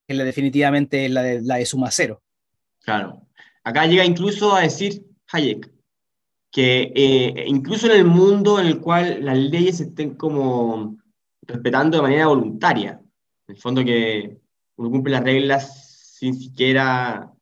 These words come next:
Speaker 2: la existencia de carabineros, militares, nada, ni justicia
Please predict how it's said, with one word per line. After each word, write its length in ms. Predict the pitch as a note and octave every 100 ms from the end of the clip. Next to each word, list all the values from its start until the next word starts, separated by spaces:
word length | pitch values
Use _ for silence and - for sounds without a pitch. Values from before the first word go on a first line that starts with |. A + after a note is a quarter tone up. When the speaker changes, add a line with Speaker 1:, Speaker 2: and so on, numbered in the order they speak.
| _ _
Speaker 2:
la 100 | -
existencia 680 | G#2 A2 A2 C3 C3 C3 C3+
de 340 | B2 A2+ G#2+ G#2+ G#2+ _ _ _
carabineros, 880 | - G#2+ A2 G#2+ A#2+ C3+ C3 B2+ A#2 A2
militares, 580 | G#2+ G#2+ A2+ B2 A#2 A2
nada, 480 | G#2+ C3+ D#3+ - - _ _ _ _ _ _ _
ni 100 | A2
justicia 680 | G#2+ G#2 - C#3 D3+ D3+ D3